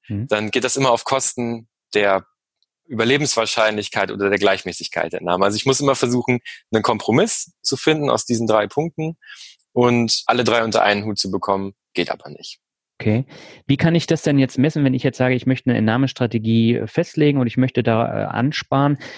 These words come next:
Speaker 1: Wann kann ich denn sagen, jetzt habe ich genug angespart und jetzt kann ich entsparen? Wie, wie gehe ich da vor?
Speaker 2: Also grundsätzlich hängt das natürlich von super vielen verschiedenen Faktoren ab.
Speaker 1: Mhm.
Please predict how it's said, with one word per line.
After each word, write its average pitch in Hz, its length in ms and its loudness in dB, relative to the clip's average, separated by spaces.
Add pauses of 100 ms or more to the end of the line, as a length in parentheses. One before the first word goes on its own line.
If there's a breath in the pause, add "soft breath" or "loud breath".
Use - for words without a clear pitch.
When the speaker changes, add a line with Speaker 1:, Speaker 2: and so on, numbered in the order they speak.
(200 loud breath)
Speaker 1:
Wann 120 460 -2
kann 165 220 2
ich 160 100 -2
denn 143 180 2
sagen, 135 540 2
jetzt 135 220 2
habe 139 100 2
ich 135 120 -2
genug 127 260 2
angespart 135 560 0
und 123 80 4
jetzt 123 180 0
kann 131 140 2
ich 127 140 -2
entsparen? 110 760 0
Wie, 139 240 2
wie 135 120 4
gehe 143 140 4
ich 127 80 -2
da 131 100 0
vor? 87 360 -2 (680 loud breath)
Speaker 2:
Also 107 300 0
grundsätzlich 135 560 2
hängt 135 160 0
das 131 160 0
natürlich 117 420 -2
von 107 220 -2
super 123 420 -2
vielen 131 340 -2
verschiedenen 165 440 -4
Faktoren 131 480 0
ab. 120 260 0 (180 loud breath)
Speaker 1:
Mhm. 113 220 4